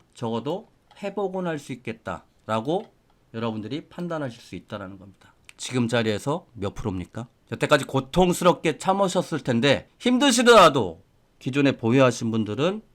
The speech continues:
조금 더 인내를 갖고 보유하시면 더 좋은 결과 있으시리라 믿습니다.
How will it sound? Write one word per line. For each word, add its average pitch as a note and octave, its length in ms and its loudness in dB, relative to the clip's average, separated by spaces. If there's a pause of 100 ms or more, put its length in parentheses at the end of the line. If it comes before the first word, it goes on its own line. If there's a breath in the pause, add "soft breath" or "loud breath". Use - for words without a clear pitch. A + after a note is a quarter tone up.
(400)
조금 A#2 400 -8
더 D3 300 -4 (540)
인내를 C3+ 420 2
갖고 G2+ 460 -8 (260)
보유하시면 B2+ 640 2 (160)
더 G2+ 340 -8
좋은 F3 420 2
결과 A#2+ 460 0 (140)
있으시리라 A2+ 840 -6 (300)
믿습니다. G2+ 440 -10